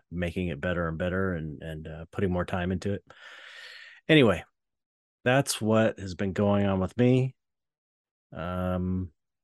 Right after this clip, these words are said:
I, I, I was gonna do, I can't do the skull raffle from Skull Shop, <laughs> but I will give them another shout out. Skull Shop, uh, S K U L L S H O P P E dot com.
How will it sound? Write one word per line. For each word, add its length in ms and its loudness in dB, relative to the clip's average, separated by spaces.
I, 200 2
I, 220 0
I 100 0
was 140 0
gonna 180 4
do, 200 4
I 100 -2
can't 240 0
do 100 4
the 80 2
skull 580 2
raffle 460 0
from 220 -8
Skull 260 2
Shop, 400 2
<laughs> 160 -16
but 100 -2
I 60 4
will 160 2
give 220 0
them 180 4
another 240 2
shout 320 0
out. 260 -2
Skull 300 -2
Shop, 400 0
uh, 400 -2
S 220 4
K 220 6
U 380 4
L 200 0
L 280 0
S 180 -4
H 240 0
O 140 0
P 240 -4
P 140 0
E 460 2
dot 200 -2
com. 500 2